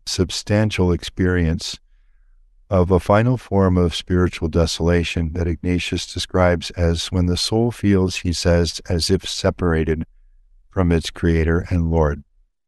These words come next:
Now, in Kathy's case, this is not happening because of any negligence on her part or any regression in her spiritual life or living her Christian life. It,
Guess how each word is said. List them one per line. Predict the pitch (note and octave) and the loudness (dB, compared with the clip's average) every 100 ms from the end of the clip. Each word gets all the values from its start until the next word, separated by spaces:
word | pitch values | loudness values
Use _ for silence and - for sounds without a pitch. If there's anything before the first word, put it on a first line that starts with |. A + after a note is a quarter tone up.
| _ _ | _ _
Now, | A2 G#2+ | -2 0
in | A2 | 0
Kathy's | C#3+ D3+ B2+ - | 2 2 2 -2
case, | - F#2 F2 - | 0 2 2 -2
this | G2 - | -4 -2
is | F2+ | -2
not | F2+ G#2+ | 0 -2
happening | F#2 F2+ G#2 F2 D#2 | -2 -2 -2 0 -2
because | D2+ - E2 E2 | -2 -2 -2 0
of | D#2+ | 0
any | E2 E2 | 2 2
negligence | E2 F2 F2 D#2+ F2+ F2 - | 2 2 0 0 0 -2 -2
on | E2 | -4
her | D#2+ F2+ | -2 -4
part | - E2+ E2+ E2+ E2 - | -2 0 4 4 2 -6
or | - E2+ E2+ E2+ | -4 -2 0 -2
any | E2+ E2+ E2 E2 | -2 0 2 0
regression | E2 D2+ - F2 - G2 F2+ F2+ | -2 -4 0 0 2 0 0 0
in | F2 E2 | -2 -4
her | E2 | -2
spiritual | E2+ - E2+ E2+ - F2 | -4 -2 0 0 0 0
life | F2 E2+ F2 - | 2 2 0 -4
or | E2+ - _ _ _ _ _ | -8 -10 _ _ _ _ _
living | F#2+ F2+ F#2 | 0 2 2
her | E2+ E2 | 0 -2
Christian | - F2+ - F2 | -2 -2 0 0
life. | E2+ E2+ D#2 | 2 0 -2
It, | - | -8